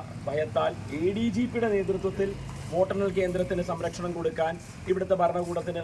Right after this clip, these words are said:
സാധിക്കുമായിരുന്നു എങ്കിൽ അതിനെ സമാനമായ സാഹചര്യം ഇപ്പം നിലനിൽക്കുന്നു, അല്ലെങ്കിൽ സംജാതമാക്കിയെടുത്തു സി പി എം എന്നുള്ളത് കൊണ്ട് തന്നെ ഈ പ്രതിയെ പിടിക്കാനും സാധാരണ പോലീസുകാരെ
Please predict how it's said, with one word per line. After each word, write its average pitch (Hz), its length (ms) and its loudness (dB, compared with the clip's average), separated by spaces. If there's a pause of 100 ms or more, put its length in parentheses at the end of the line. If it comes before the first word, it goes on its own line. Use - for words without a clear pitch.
(100)
സാധിക്കുമായിരുന്നു 160 760 0
എങ്കിൽ 123 200 -4 (840)
അതിനെ 247 300 4 (540)
സമാനമായ 226 640 6 (140)
സാഹചര്യം 190 560 4
ഇപ്പം 190 200 0
നിലനിൽക്കുന്നു, 180 600 0
അല്ലെങ്കിൽ 175 220 -2 (100)
സംജാതമാക്കിയെടുത്തു 165 1040 0
സി 143 140 -8
പി 156 100 -6
എം 147 80 -2
എന്നുള്ളത് 135 300 -4
കൊണ്ട് 120 200 -4
തന്നെ 117 160 -4 (360)
ഈ 202 120 0
പ്രതിയെ 202 380 2
പിടിക്കാനും 202 460 2 (520)
സാധാരണ 190 460 4
പോലീസുകാരെ 196 520 4